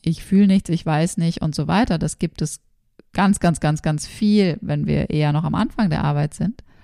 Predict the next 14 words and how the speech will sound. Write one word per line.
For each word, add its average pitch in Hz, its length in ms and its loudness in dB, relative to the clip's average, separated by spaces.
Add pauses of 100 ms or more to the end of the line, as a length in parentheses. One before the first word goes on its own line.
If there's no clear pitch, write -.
(1000)
oder 160 240 2
wenn's 143 300 -4 (200)
ein 147 120 -6
besonderes, 151 640 -2
prekäres, 147 720 -2
neues 147 360 2
Thema 226 300 2
dann 139 140 0
nochmal 147 300 0
ist, 226 240 -4 (1300)
sondern 156 320 0
wirklich 202 300 0
dieser 160 220 0
Moment, 156 520 2